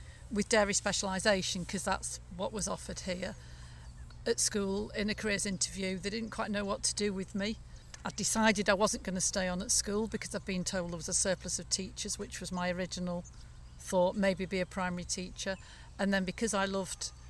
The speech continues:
what was called domestic science so much in those days, it was suggested that maybe I would want to do a food technology qualification. So I was given some details and some, it was all on paper in those days, some prospectuses,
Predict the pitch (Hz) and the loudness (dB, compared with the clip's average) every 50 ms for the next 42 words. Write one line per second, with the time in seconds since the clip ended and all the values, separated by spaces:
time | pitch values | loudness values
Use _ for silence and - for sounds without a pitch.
0 | - - 196 214 220 220 - - 202 190 - 190 202 208 - - 220 - - - | -10 -4 -2 -2 0 0 0 0 0 0 2 2 2 2 2 0 -4 -4 -2 0
1 | 220 208 202 190 190 - - - 196 190 185 190 - 214 - - 190 190 202 208 | 2 2 2 0 -2 -2 0 0 0 0 0 -2 -2 -2 -2 -2 0 2 4 4
2 | 208 196 180 - - 175 180 - - 202 214 202 - - - - - - - - | 4 2 0 0 -2 -2 -2 -4 -4 -6 -4 -4 -6 -6 -8 -10 -16 -16 -14 -8
3 | - 208 214 208 - 208 170 226 220 - - - 202 - 208 208 214 196 208 208 | -6 -4 -2 0 0 2 4 4 4 4 2 -2 -4 -2 -2 0 2 4 4 4
4 | 185 - 185 185 185 190 185 190 190 190 175 - - 175 208 202 190 196 196 - | 2 2 0 0 0 0 -2 -2 -2 -2 0 -2 -2 0 0 0 2 0 -2 -4
5 | - - - - - - - 196 - 269 262 - - - 208 208 196 185 185 175 | -10 -16 -16 -16 -14 -12 -8 -4 -2 0 0 2 2 0 0 -2 -4 -4 -4 -4
6 | - 190 - - 190 185 175 165 - 196 - - 170 165 165 160 - - 175 170 | -4 -6 -6 -4 -4 -2 -2 -2 -4 -4 -2 -2 -2 -2 -2 -2 -4 -4 -4 -6
7 | 156 - - - - - - - - - - - 190 180 175 180 175 - - 214 | -8 -8 -12 -14 -16 -16 -14 -10 -8 -8 -4 0 2 2 2 2 2 2 0 0
8 | 185 208 202 - - 208 190 185 - 185 180 165 - - 190 185 190 196 - - | 0 2 2 2 2 2 2 0 0 -2 -2 -2 -2 0 0 0 0 0 0 0
9 | 180 170 - - 185 175 180 170 - - - - - - - - 202 202 - 214 | 0 2 2 2 0 0 0 0 0 0 -2 -4 -6 -6 -4 -4 -4 -4 -4 -2
10 | 170 185 185 185 185 180 175 175 - - 185 180 175 - - 180 175 175 175 175 | 0 2 2 2 2 2 0 0 0 0 2 2 0 0 -2 -2 0 0 0 0
11 | 175 165 - - 196 190 196 - - - 190 - 165 - - 202 196 - - - | 0 0 -2 -2 -2 -2 -2 -2 -2 -4 -4 -4 -4 -4 -2 -2 -4 -4 -6 -8
12 | - 175 - - 190 180 - - | -6 -6 -4 -4 -4 -4 -4 -6